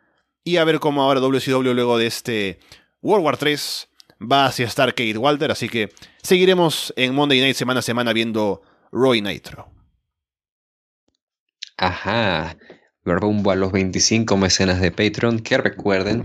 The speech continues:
Speaker 1: <laughs>
Speaker 2: si llegamos a veinticinco mecenas de Patreon, Alessandro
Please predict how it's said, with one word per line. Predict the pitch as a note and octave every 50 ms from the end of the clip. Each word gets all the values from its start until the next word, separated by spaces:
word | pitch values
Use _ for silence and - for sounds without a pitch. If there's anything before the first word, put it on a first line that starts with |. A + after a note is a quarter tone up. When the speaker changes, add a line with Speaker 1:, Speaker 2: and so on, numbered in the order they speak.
| - - -
Speaker 1:
<laughs> | - -
Speaker 2:
si | - - - - - - C3 C#3
llegamos | C#3 D3 C3 A2 A2 A2 B2 C#3
a | C#3
veinticinco | A#2 F#2 D#2+ - - F2+ F2 - A#2
mecenas | G#2+ - - E2+ F2 G2+
de | G2+ F#2+
Patreon, | G2 - F#2 F2+ F2 - - A#2 C3+ - - - - - - -
Alessandro | - G#2 G2 F2+ - - - F#2+ F#2+ G2 G2 A#2 A#2 A2+